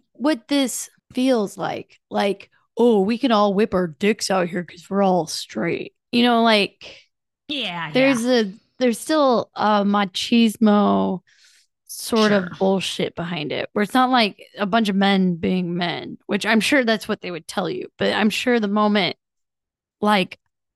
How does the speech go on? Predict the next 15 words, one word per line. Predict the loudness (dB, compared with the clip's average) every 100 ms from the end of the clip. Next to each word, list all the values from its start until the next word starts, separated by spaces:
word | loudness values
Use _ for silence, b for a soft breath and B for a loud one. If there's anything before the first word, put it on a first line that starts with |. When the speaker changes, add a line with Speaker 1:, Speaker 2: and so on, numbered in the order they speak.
| _
Speaker 1:
a | 0
man | 4 4 4 2
seems | 2 0 0 -2 -6 -8 -10 -8
slightly | -2 0 0 2 0
effeminate | 0 0 0 0 -2 -2 -6 -6
or | -4 -4 -4 -8 _ _ -4
gay | 0 2 2 0 -2
or | -2 -2 0 -2 -4 -6 -10 b b b _ _
not | 2 4 2 2
what | -2 -2 _
they | 0 0
considered, | 0 -4 0 -2 0
like, | -2 -2 -4
a | -8
standard, | -8 -10 -6 -2 -2 0 0 0 0 -4